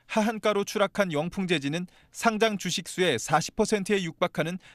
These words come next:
천팔백육십삼만여 주의 매도 주문이 쏟아졌지만 사겠다는 사람이 없어 거래가 거의 체결되지 않았습니다.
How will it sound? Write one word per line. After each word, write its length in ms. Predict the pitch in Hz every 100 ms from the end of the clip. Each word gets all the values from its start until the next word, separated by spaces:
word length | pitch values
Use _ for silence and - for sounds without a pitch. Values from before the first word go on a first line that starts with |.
| _
천팔백육십삼만여 1400 | - 240 226 214 185 151 - - - - 233 233 214
주의 220 | 170 185 180
매도 300 | 135 151 202
주문이 300 | 175 143 104
쏟아졌지만 760 | - 208 190 156 127 - 120 - _ - - _
사겠다는 580 | - 247 233 226 202 196
사람이 340 | 202 180 170
없어 360 | 135 - 170 175
거래가 520 | - 135 143 160 190
거의 320 | - 143 135
체결되지 560 | - 220 247 175 123 113
않았습니다. 560 | 120 120 110 98 -